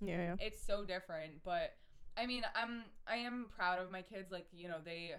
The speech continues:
Speaker 2: have been, like, we're dealing with what we're dealing with, and,
Speaker 1: Yep.
Speaker 2: you know, we're kinda just, like, going with the flow kind of attitude. So,
Speaker 1: Mm-hmm.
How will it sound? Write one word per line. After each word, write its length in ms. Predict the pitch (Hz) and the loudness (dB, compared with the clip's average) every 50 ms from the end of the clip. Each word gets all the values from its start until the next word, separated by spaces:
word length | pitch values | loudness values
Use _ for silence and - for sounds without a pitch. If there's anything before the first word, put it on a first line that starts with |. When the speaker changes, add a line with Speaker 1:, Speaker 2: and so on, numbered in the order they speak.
| 175 - | -6 -4
Speaker 2:
have 320 | 175 160 160 165 165 165 | -2 0 0 -2 -2 -4
been, 400 | 180 175 175 170 170 170 165 165 160 - - - - | -6 -6 -6 -6 -8 -8 -8 -8 -8 -10 -10 -8 -8
like, 180 | 175 170 160 - - - - - - 165 170 - - | -8 -8 -8 -10 -14 -20 -20 -20 -20 -18 -10 2 4
we're 120 | 214 220 | 6 6
dealing 320 | 185 196 208 214 220 226 | 6 6 4 2 2 0
with 160 | 233 240 233 - | -2 -2 0 2
what 160 | 208 190 208 | 0 0 2
we're 160 | 208 214 214 | 0 -2 -2
dealing 320 | 202 190 175 165 156 151 | -2 -2 -2 -2 -2 -2
with, 160 | 165 175 214 - | -2 -2 -2 -2
and, 300 | - 202 185 185 185 185 - - | -2 -4 -4 -4 -4 -4 -2 4
Speaker 1:
Yep. 140 | - 190 180 - | 6 6 6 4
Speaker 2:
you 80 | - 208 | 4 2
know, 100 | 208 202 | 2 2
we're 120 | 190 196 190 | 4 2 -2
kinda 340 | 185 - 220 202 202 202 208 | 0 4 4 4 4 4 0
just, 160 | 185 196 190 | -4 -6 -4
like, 200 | - 196 180 - - 175 160 - | -2 -2 -4 -4 -8 -14 -4 0
going 240 | - 190 190 196 196 | 2 2 2 2 0
with 120 | 196 196 | -2 -2
the 60 | 196 | -4
flow 280 | 190 - 180 170 170 180 | -2 2 2 2 2 2
kind 240 | - 214 196 196 202 | 0 -2 -2 -2 0
of 80 | 190 | 0
attitude. 560 | 208 208 214 220 214 - 247 233 233 233 208 | 0 0 0 -2 -4 -6 -8 -10 -10 -10 -12
So, 220 | - - 202 185 190 | -8 -2 0 2 4
Speaker 1:
Mm-hmm. 240 | 214 185 196 208 | 4 6 6 6